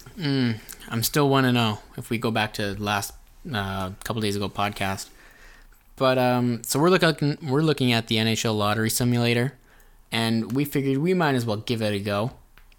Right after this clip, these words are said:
see what happens. We're gonna run it once each, and, uh, we'll see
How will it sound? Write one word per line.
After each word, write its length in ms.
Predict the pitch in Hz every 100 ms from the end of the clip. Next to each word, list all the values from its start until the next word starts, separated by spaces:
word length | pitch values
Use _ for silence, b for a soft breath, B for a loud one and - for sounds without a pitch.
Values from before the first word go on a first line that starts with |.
| - - -
see 200 | - 139
what 100 | 131
happens. 400 | 113 117 131 135
We're 140 | 135 151
gonna 180 | 170 175
run 180 | 160
it 220 | 156 139 - - B B B -
once 300 | 127 139 139
each, 420 | 123 123 - - - - - - - -
and, 340 | - 104 104 101
uh, 260 | 98 92 95
we'll 220 | 101 107
see 520 | - - 117 113 110